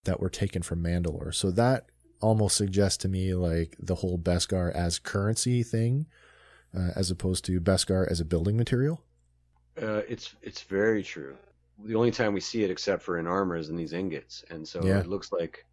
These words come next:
Speaker 2: that's one of the main things that, uh, the, the Empire did on Mandalore was, like, loot
Speaker 1: Yeah.
Speaker 2: the, the place and also remove any, th-, you know,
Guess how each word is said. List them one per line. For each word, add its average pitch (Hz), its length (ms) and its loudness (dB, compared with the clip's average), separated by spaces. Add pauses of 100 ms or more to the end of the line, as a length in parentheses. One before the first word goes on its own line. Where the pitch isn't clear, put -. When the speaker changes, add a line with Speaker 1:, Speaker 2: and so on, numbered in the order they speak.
(560)
Speaker 2:
that's - 300 -6
one 92 220 -2
of 85 80 -4
the 80 60 -6
main 85 520 -6 (500)
things 92 400 -4
that, 80 200 -8 (720)
uh, 73 160 -10
the, 71 220 -14
the 92 120 -4
Empire 82 340 -4
did 98 340 -2
on 80 160 -6
Mandalore 80 500 -6
was, 78 240 -10 (100)
like, - 220 -12
loot 110 360 -2 (840)
Speaker 1:
Yeah. 90 320 4
Speaker 2:
the, 85 100 -8 (240)
the 87 100 -8
place 76 380 -10
and 107 240 0
also 104 400 0
remove 95 600 0 (120)
any, 92 200 -4
th-, - 200 -20 (200)
you 101 80 -4
know, 76 200 -6